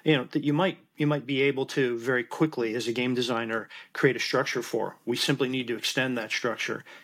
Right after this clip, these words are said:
into other universes. What would happen, uh, you know, if somebody pulled a phaser on a person who was carrying a blaster, like Han Solo? Um, it's a complex problem,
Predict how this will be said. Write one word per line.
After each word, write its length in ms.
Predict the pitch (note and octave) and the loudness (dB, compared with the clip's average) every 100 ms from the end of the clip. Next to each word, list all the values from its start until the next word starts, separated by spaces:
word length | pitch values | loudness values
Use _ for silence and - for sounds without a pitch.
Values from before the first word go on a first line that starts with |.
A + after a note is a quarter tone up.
| - | 0
into 300 | D#3 C#3+ C3+ | 2 2 2
other 200 | C#3 B2+ | 0 0
universes. 760 | B2 C3 B2 G2 - - - - - - | 0 -2 -2 -4 -6 -6 -8 -10 -18 0
What 200 | B2 D3 | 4 4
would 100 | D3 | 2
happen, 520 | C#3+ B2+ A#2+ - C3 C3 _ - | -2 -2 -2 -4 -12 -14 _ -2
uh, 160 | C3 B2 | 0 0
you 140 | C#3 C3 | 0 0
know, 120 | A2 | -2
if 120 | - | -2
somebody 260 | - B2 A#2+ | 0 2 0
pulled 200 | - A#2+ | 0 -2
a 20 | |
phaser 560 | - C3 B2+ A#2 A2+ | 2 2 2 0 -2
on 80 | A#2 | -2
a 60 | B2 | -2
person 340 | - C#3+ - | 2 2 2
who 240 | C#3+ C#3+ C3 | -2 0 0
was 240 | B2+ B2+ | 0 -2
carrying 300 | - B2+ B2 | 0 0 -2
a 40 | |
blaster, 520 | A2+ B2 C#3+ - F2 - - - | 0 0 0 -2 -6 -8 -16 -4
like 160 | A#2+ A#2 | -2 -2
Han 280 | - B2+ A#2+ | 0 0 2
Solo? 460 | - A#2+ A2 - - - - - - | 0 0 -2 -8 -14 -18 -16 -6 2
Um, 280 | C#3 C#3 - _ _ _ | 2 2 -6 _ _ _
it's 160 | - D#3+ | 0 2
a 60 | - | 2
complex 540 | - C#3+ C#3+ D#3 - | 2 2 2 -4 -2
problem, 540 | - D3 D3+ D#3 D#3 | 0 0 2 -4 -6